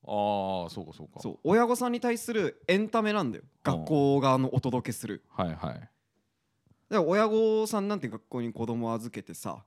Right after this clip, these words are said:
Speaker 1: うん。
Speaker 2: で、まあ、こうね、こう、教科書とかさ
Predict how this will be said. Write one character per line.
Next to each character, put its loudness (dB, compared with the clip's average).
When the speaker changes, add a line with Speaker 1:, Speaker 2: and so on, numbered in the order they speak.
Speaker 1:
う -6
ん。 -4
Speaker 2:
で、 -2
ま 2
あ、 -2
こ -2
う -6
ね、 -4
こ -10
う、 -20
教 -4
科 -6
書 -8
と -10
か -12
さ -12